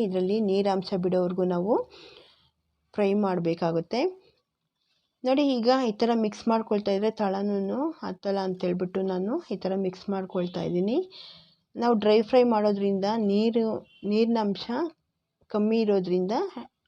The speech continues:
ಅಂಟ್-, ತಳ ಹಟ್ಕೊಳ್ಳೋ, ಅಂಟುತ್ತೆ ಅಂತೇಳ್ಬಿಟ್ಟು ನಾನು ಈ ಥರ ಮಿಕ್ಸ್ ಮಾಡ್ಕೊಳ್ತಾ ಇದ್ದೀನಿ. ನೋಡಿ, ಈಗ ನೀರಿನ, ನೀರೆಲ್ಲ ಫುಲ್ಲು ಡ್ರೈ ಆಗಿದೆ. ಡ್ರೈ ಆದಮೇಲೆ ನಾನು ಇನ್ನೊಂದು ಸತಿ ನಾನು ಪ್ಲೇಟ್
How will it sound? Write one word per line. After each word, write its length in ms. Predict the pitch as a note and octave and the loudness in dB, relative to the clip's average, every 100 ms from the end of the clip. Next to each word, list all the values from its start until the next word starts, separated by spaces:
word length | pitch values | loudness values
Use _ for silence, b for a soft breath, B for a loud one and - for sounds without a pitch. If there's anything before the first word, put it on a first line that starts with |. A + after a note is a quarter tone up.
| _ | _
ಅಂಟ್-, 200 | G3+ G3+ - | -4 -4 0
ತಳ 160 | G3+ G3 A3 | 2 4 4
ಹಟ್ಕೊಳ್ಳೋ, 520 | G#3 G3 - G#3 G3+ G3 F#3+ | 0 -4 -4 0 2 2 0
ಅಂಟುತ್ತೆ 460 | G3+ G#3 G#3+ G#3 | 0 -2 -2 0
ಅಂತೇಳ್ಬಿಟ್ಟು 480 | F#3+ F#3+ F#3 F#3 G3 G3+ | 0 0 0 0 -2 -2
ನಾನು 160 | F#3 G3+ | -2 -2
ಈ 20 | G3+ | -4
ಥರ 80 | G3 G3+ F#3+ | -4 -2 -2
ಮಿಕ್ಸ್ 260 | F#3 - G3+ | -4 -6 -6
ಮಾಡ್ಕೊಳ್ತಾ 440 | F#3+ F#3 F#3 F#3 E3+ | -4 -4 -4 -4 -2
ಇದ್ದೀನಿ. 260 | F3+ A#3 G4+ B B B - | 0 2 0 B B B -6
ನೋಡಿ, 180 | A3 A#3 A#3 G#3 | 0 2 2 -2
ಈಗ 80 | G#3+ A3 | 0 2
ನೀರಿನ, 340 | G3 G#3 G#3+ G3 G3+ | 4 4 2 0 2
ನೀರೆಲ್ಲ 360 | G#3+ G#3+ G3 G#3 | 4 4 2 0
ಫುಲ್ಲು 300 | G#3 G3+ A3+ G#4+ B B B - F3+ | -2 0 0 -2 B B B -10 2
ಡ್ರೈ 160 | F#3 G3+ G3+ | 4 4 2
ಆಗಿದೆ. 300 | F#3 E3+ G#3 G4 B B B B B - | 0 -2 0 0 B B B B B -2
ಡ್ರೈ 120 | A3 A#3+ B3 | 4 6 6
ಆದಮೇಲೆ 340 | A3+ A3+ A3+ C4+ A#3 | 2 0 0 0 0
ನಾನು 220 | G3 A3 C4 - _ - | -2 -4 -6 -10 _ -6
ಇನ್ನೊಂದು 320 | A3 G#3+ G#3+ - - A3+ | -2 0 -2 -4 -6 -4
ಸತಿ 240 | G#3 A#3+ A#3 | 2 2 4
ನಾನು 160 | A3 A#3 A#3 | 2 -2 -4
ಪ್ಲೇಟ್ 240 | G#3+ G#3 | -2 -2